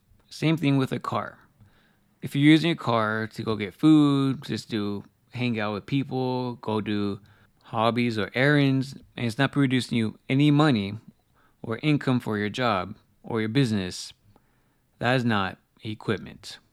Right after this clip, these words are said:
That's more of a liability than equipment. Number seven, patents. When you invent something new, you can protect it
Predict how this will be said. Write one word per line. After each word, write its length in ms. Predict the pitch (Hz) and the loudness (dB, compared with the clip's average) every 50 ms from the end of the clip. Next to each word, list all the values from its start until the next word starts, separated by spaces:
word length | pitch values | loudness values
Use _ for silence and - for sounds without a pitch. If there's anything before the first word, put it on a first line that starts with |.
| _ _ _ _ _ _ | _ _ _ _ _ _
That's 200 | 120 113 - 120 | -4 -4 -2 0
more 160 | 120 113 120 | 0 0 2
of 80 | 107 113 | 2 0
a 60 | 110 | 0
liability 680 | 107 107 110 120 120 123 120 107 98 90 85 78 - - - - - _ _ _ _ _ _ _ - | 0 0 -2 -2 0 0 0 0 -2 -4 -6 -10 -14 -18 -20 -20 -20 _ _ _ _ _ _ _ -10
than 180 | 101 101 98 95 | -8 -8 -6 -6
equipment. 680 | 95 95 - - 104 - 80 90 - - - - - - - _ _ _ _ _ _ _ _ _ _ | -8 -10 -10 -10 -12 -12 -12 -16 -18 -20 -20 -20 -20 -20 -20 _ _ _ _ _ _ _ _ _ _
Number 460 | 127 131 143 143 131 143 147 143 - - 214 | -2 0 0 2 2 2 0 0 -2 -6 -10
seven, 520 | - - - 117 110 90 87 78 80 - - _ _ _ _ _ _ _ _ _ _ _ _ _ _ _ | -14 -4 0 0 0 0 -2 -8 -14 -16 -20 _ _ _ _ _ _ _ _ _ _ _ _ _ _ _
patents. 720 | - - 107 98 - - - - - - - - - - - _ _ _ _ _ _ | -6 -4 -4 -4 -6 -10 -18 -18 -20 -20 -20 -20 -20 -20 -20 _ _ _ _ _ _
When 240 | - 123 123 123 131 | -6 -4 -2 0 0
you 160 | 147 165 190 | 0 0 0
invent 360 | 202 170 120 123 117 107 104 | -2 -4 -4 -4 -4 -4 -6
something 600 | - - 104 101 - - 101 101 101 110 120 120 - _ _ _ _ - | -6 -6 -6 -6 -6 -6 -6 -6 -6 -6 -8 -12 -16 _ _ _ _ -6
new, 580 | - 123 123 135 143 131 107 98 104 117 127 131 - _ _ _ _ _ _ _ _ _ | -2 0 2 4 4 2 2 0 -4 -6 -8 -10 -14 _ _ _ _ _ _ _ _ _
you 160 | 120 120 117 | -4 -4 -4
can 160 | - 123 107 | -4 -4 -6
protect 460 | 104 110 107 - - 101 95 - - | -6 -8 -10 -8 -10 -10 -10 -12 -16
it 300 | - - - - - - | -18 -18 -20 -20 -20 -20